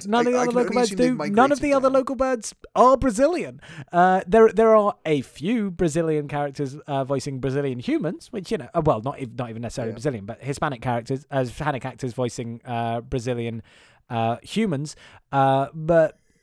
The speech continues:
Speaker 1: but none of the birds. None of the birds. You got,
Speaker 2: No,
Speaker 1: you got
Speaker 2: no,
Speaker 1: Jesse
Speaker 2: it
Speaker 1: Eisenberg. You got, you got a, a Kiwi in, um, uh,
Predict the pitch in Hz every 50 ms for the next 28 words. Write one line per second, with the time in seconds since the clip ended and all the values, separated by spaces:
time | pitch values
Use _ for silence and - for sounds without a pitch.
0 | _ - 160 151 151 175 220 277 320 381 403 415 403 403 403 403 381 320 185 -
1 | 120 - - - - 185 220 262 294 302 285 285 277 254 202 147 165 175 190 185
2 | 156 151 175 175 180 170 185 226 226 - - 233 220 226 214 185 220 214 233 233
3 | 233 202 185 202 175 196 196 - 170 165 160 180 165 139 170 165 160 151 - 170
4 | 165 - - - 247 247 247 233 233 233 240 247 240 - 180 175 175 170 170 170
5 | 170 175 170 170 165 165 165 165 165 165 165 160 - - - - 156 147 147 151